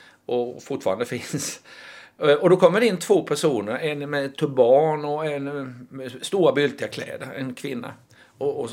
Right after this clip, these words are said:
och såg ut som man inte gör i Vetlanda. Man ser inte ut så i Vetlanda. Där ser man ut på ett visst sätt allihop. Så de stack verkligen ut. Och så kommer de fram till bordet och säger, "Åh, vilka,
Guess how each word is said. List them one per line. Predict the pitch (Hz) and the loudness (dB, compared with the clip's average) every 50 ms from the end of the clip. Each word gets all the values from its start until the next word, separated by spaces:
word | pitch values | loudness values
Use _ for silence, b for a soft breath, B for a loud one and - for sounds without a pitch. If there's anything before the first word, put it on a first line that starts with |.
| - - | -12 -12
och | 123 123 | -12 -10
såg | 117 - 151 131 120 110 | -2 0 0 2 4 2
ut | 98 104 117 | 2 2 0
som | - - 120 | -2 -2 0
man | 117 117 | 0 0
inte | 120 117 117 - 104 | 0 -2 0 -2 -2
gör | 104 98 104 95 90 98 120 | -2 0 0 0 4 4 6
i | |
Vetlanda. | 151 160 - - 104 71 - 87 | 4 4 4 2 -6 -8 -8 -10
Man | 98 98 | -12 -12
ser | 98 - 110 | -8 -6 -6
inte | 104 104 - | -6 -2 -2
ut | 101 87 98 143 156 160 | -2 0 -2 -4 -4 -2
så | - 160 123 101 | 0 0 0 0
i | |
Vetlanda. | 90 92 85 78 - - 55 52 - - 92 90 - 90 - | 0 -2 -4 -4 -4 -10 -10 -10 -12 -16 -18 -18 -20 -14 -10
Där | 104 98 | -10 -8
ser | - - 110 | -4 -4 -4
man | 101 104 101 104 98 | -4 -4 -6 -6 -6
ut | 98 92 71 - - 120 110 90 80 - | -8 -8 -10 -8 -6 -6 -6 -6 -6 -8
på | - | -10
ett | 98 - - | -10 -8 -8
visst | 95 85 82 - | -12 -12 -10 -10
sätt | - 78 80 - | -12 -12 -8 -8
allihop. | 87 87 85 90 139 202 190 208 - - _ b b b b b b | -10 -8 -6 -4 -4 -4 -4 -4 -12 -20 _ b b b b b b
Så | - - | -8 -4
de | 113 117 120 120 120 | -4 -4 -4 -6 -12
stack | - - 135 127 - | -8 -4 -4 -4 -2
verkligen | 131 120 107 - 101 95 | -2 -4 -2 -4 -6 -6
ut. | 98 80 - - - _ - - | -6 -8 -12 -14 -16 _ -20 -20
Och | - - - - - 185 165 | -20 -20 -16 0 0 0 0
så | 175 165 | 2 2
kommer | 165 156 135 135 127 | 2 2 4 4 2
de | 123 120 | 0 2
fram | - 123 101 - | 2 0 0 0
till | 113 98 | -6 -6
bordet | 104 98 | -6 -4
och | 95 | -2
säger, | - 95 - - _ | -2 -4 -4 -6 _
"Åh, | - 415 247 226 262 294 339 330 311 311 277 254 | 0 6 8 8 10 10 8 8 8 6 4 2
vilka, | 226 - - 214 | 0 2 2 0